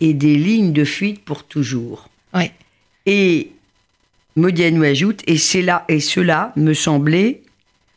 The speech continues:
Speaker 1: le contraire de la mort.
Speaker 2: Le contraire de la mort, et, et ça veut dire aussi, c'est aussi pour ça que je pense qu'il f-, que, que c'est important de lire,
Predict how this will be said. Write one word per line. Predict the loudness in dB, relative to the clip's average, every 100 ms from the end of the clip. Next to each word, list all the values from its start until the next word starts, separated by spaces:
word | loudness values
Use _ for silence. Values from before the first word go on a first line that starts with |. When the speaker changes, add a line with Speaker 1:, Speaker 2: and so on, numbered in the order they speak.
| _ -2
Speaker 1:
le | 0
contraire | 0 -2 -2 -2 -2 -2 -2 -4 -10 _ _ _
de | -4
la | 0 0
mort. | 0 -2 -6 -12 -20 _ _ _ _ _ -4
Speaker 2:
Le | -2
contraire | 0 0 0
de |
la | 0 2
mort, | 2 2 0
et, | -2
et | -2
ça | -2
veut | -2 -2
dire | -2 -2
aussi, | -2 0 -2
c'est | -2
aussi | -2 -4 -6
pour | -6
ça | -4 -6
que | -6 -6 -4 -2
je | -6
pense | -2 -4 -2
qu'il | -8
f-, | -10 -14 _
que, | -18 -18 -8
que | -2
c'est | 0
important | 0 -2 -2
de | 0
lire, | 0 -2